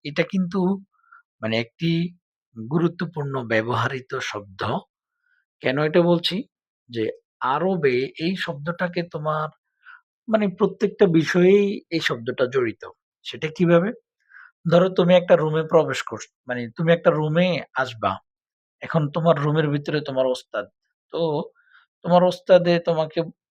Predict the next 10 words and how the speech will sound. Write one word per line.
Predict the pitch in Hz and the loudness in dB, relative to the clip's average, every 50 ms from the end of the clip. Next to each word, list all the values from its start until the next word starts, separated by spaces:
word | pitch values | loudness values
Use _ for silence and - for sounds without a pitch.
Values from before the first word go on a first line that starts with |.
| _ _ _ _ 139 | _ _ _ _ -18
ঢুকার | 127 123 120 139 135 - 180 170 | -12 -6 -4 -4 0 2 2 0
সময় | - - - 175 165 170 156 | 0 0 -4 -2 -2 -2 -2
বলবে | 151 160 170 165 151 147 147 | -2 -2 -2 -2 -2 -6 -8
যে, | 147 143 135 143 170 208 - _ | -8 -8 -8 -8 -10 -12 -12 _
তুমি | - 175 180 180 | 0 2 2 4
ঢুকতেছো | 147 170 170 - 190 - - - | 2 0 -2 -2 -6 -8 -6 -4
না, | 131 127 | -4 -4
বলবে | 127 135 147 147 147 151 | -2 -2 -4 -4 -2 -2
যে, | 156 160 | -4 -2
"তাফাদ্দল।" | 156 - 175 170 196 214 180 143 135 113 107 | 0 0 2 2 2 0 0 0 -2 -2 -2